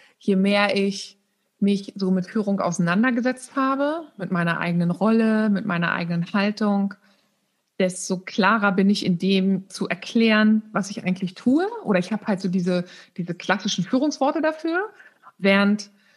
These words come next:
andere, die sich weniger damit auseinandersetzen, ähm, weil sie vielleicht reingewachsen sind in Führung, weil sie ein eigenes Unternehmen gegründet haben oder ein eigenes Unternehmen haben oder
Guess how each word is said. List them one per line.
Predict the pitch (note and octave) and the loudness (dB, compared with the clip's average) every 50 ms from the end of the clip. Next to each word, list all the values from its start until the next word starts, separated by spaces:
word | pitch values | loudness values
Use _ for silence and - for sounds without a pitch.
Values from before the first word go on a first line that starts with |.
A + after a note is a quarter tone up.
| _ _ _ - | _ _ _ -2
andere, | - F#3 A3 A#3+ B3+ A#3 B3 A#3+ A#3+ G#3+ | 0 2 2 4 2 2 2 2 0 0
die | G3 G3+ G#3 G#3+ | 0 0 0 0
sich | F#3+ F#3 G3+ F#3+ - | 0 -2 -4 -2 0
weniger | F3 A#3 C#4 D4 B3 B3+ | 0 2 2 2 2 2
damit | A#3 A#3+ A3+ A3+ G#3 - | 2 2 0 0 -2 -4
auseinandersetzen, | F#3+ F#3 - F#3 F#3 F#3+ A3+ B3+ C4 C4+ A#3 C4 C4+ C4+ - - C#4+ C#4 C#4+ C#4+ C4 - _ _ _ _ _ _ _ | -6 -2 -2 0 0 2 0 0 0 -2 -2 -4 -6 -6 -4 -4 -2 -2 -2 -2 -4 -8 _ _ _ _ _ _ _
ähm, | - G3 F#3+ F#3+ G3 G3 G3 G3 G3 A3 | -2 0 0 2 2 2 2 0 0 0
weil | F#3+ F3 F3 F3 | 0 0 0 0
sie | F3 F3+ | -2 -4
vielleicht | F3 - F3 E3 E3 E3+ F3 - - - | -6 -4 -4 -4 -4 -4 -6 -8 -4 -2
reingewachsen | F3 G#3+ B3 B3 G#3+ G3+ G3+ - - G3+ | 0 2 2 2 0 -2 -4 -4 -4 -4
sind | F#3+ G3 F3+ F3+ - | -2 -2 -2 -4 -2
in | - | -6
Führung, | F3 - - F3+ F3 E3+ F3 F3 F3+ | -8 -6 -4 -4 -4 -2 -2 -2 -2
weil | G3 G3+ G3 | -2 -2 -2
sie | G3+ | -2
ein | G#3 G3 | -2 -2
eigenes | - G3 G#3 A3 G#3+ | 0 0 0 2 2
Unternehmen | A3 G#3+ B3 A#3 G3+ F#3 F#3+ G3 | 2 2 4 4 4 4 2 0
gegründet | F#3+ F#3 F3 F3+ F#3+ F#3+ F#3 F3+ - - | 0 -2 -2 -2 -2 -2 -2 -4 -6 -6
haben | F3 D#3+ E3+ E3+ F3 E3 | -4 -4 -2 -4 -4 -4
oder | E3 E3+ F3 F3 | -4 -4 -6 -4
ein | D#3 | -4
eigenes | - E3 E3 F3 G3 | -4 -6 -6 -6 -6
Unternehmen | F3 E3+ G3 F#3 F#3+ F#3+ G3 G3 | -4 -2 -2 0 0 0 0 0
haben | F3+ E3+ E3+ F3 F3 E3+ E3 F3 E3+ | 0 -2 0 0 -2 -2 -2 -4 -4
oder | D#3+ - F#3 F3+ F3 E3+ E3+ F3 | -4 -2 -2 0 0 0 -2 -4